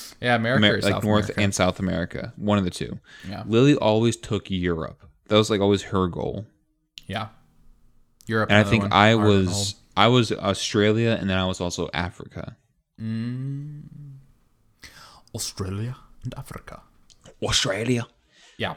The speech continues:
Speaker 1: no,
Speaker 2: Roy.
Speaker 1: that's, um, yeah. You guys, you
Speaker 2: And
Speaker 1: guys
Speaker 2: then,
Speaker 1: are just,
Speaker 2: so
Speaker 1: like,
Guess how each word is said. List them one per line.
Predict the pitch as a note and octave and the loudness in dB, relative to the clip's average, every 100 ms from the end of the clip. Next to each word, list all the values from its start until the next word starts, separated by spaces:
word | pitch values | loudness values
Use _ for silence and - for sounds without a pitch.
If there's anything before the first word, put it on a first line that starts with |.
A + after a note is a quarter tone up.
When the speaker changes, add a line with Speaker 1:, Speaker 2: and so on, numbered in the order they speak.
| - | -6
Speaker 1:
no, | G#2 | -2
Speaker 2:
Roy. | B2 C#3+ | 0 2
Speaker 1:
that's, | C3 | 2
um, | A2 G2+ G2 F#2+ G2 - - - - - - - _ _ _ _ _ _ - - _ _ - | 0 0 0 -4 -8 -16 -20 -20 -20 -20 -20 -20 _ _ _ _ _ _ -20 -20 _ _ -14
yeah. | G#1 - _ _ _ _ _ _ _ | -14 -14 _ _ _ _ _ _ _
You | C3 | -6
guys, | D3 C3+ - | -4 -4 0
you | |
Speaker 2:
And | B2 | 4
Speaker 1:
guys | A#2+ | 4
Speaker 2:
then, | A#2 | 4
Speaker 1:
are | |
just, | G2 | 2
Speaker 2:
so | B2+ A#2+ | 2 4
Speaker 1:
like, | G#2+ | 2